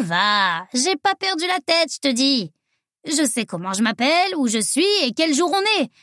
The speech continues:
Pas d'Alzheimer ou de démence à l'horizon. En revanche, si tu ne ramènes pas ton petit cul de jeunette illico presto, pas de petit billet aujourd'hui. » J'éclate de rire et secoue la tête en remontant déjà à l'étage pour m'habiller.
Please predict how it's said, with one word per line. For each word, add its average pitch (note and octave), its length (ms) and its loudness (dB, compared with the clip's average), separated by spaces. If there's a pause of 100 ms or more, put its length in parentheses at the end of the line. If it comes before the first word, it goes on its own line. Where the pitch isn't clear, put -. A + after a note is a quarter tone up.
(140)
Pas C#4 180 0
d'Alzheimer E4 680 2
ou G4 100 0
de F4+ 140 0
démence E4 340 2
à D4+ 80 0
l'horizon. D4 420 0 (480)
En F#3+ 80 -8
revanche, A3 360 0
si D#4 120 -2
tu B3+ 120 0
ne A#3 80 2
ramènes E4+ 260 0
pas D#4+ 140 0
ton G#3+ 120 -6
petit - 300 -4
cul G4+ 140 2
de C4+ 60 2
jeunette F#4+ 340 2
illico F4 320 0
presto, F4+ 320 0 (180)
pas F4 80 2 (160)
de G#4 60 -2
petit A4 160 2
billet G#4 280 2
aujourd'hui. » F4 400 2 (680)
J'éclate A#3 480 0
de A3+ 100 0
rire C4 400 4
et C4+ 140 0
secoue C4+ 320 0
la A#3+ 160 2
tête B3 260 0
en G3 160 0
remontant A#3+ 480 4
déjà A3+ 440 2
à G#3 60 0
l'étage G3+ 460 -2
pour F#3 160 -6
m'habiller. F3+ 480 -4